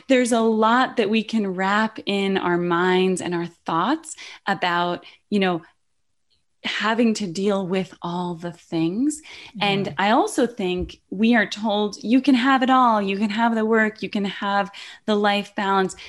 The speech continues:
Speaker 1: And that's just not true. That's not accurate. I'm not sure who said that was the case.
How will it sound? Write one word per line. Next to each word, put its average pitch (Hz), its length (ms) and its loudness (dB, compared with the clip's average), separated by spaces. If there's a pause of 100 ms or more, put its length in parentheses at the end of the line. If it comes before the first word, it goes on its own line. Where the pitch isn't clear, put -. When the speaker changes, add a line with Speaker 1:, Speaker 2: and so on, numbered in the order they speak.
(160)
Speaker 1:
And 220 120 6
that's 220 220 0
just - 240 -2
not 196 240 0
true. 208 320 0
That's 175 340 -4
not 190 460 0 (380)
accurate. 262 600 2
I'm 175 420 0
not 175 260 -2
sure 190 200 -2
who 185 280 -2
said 175 340 -2
that 165 200 -2
was 180 240 -2
the 240 100 -2
case. 285 480 0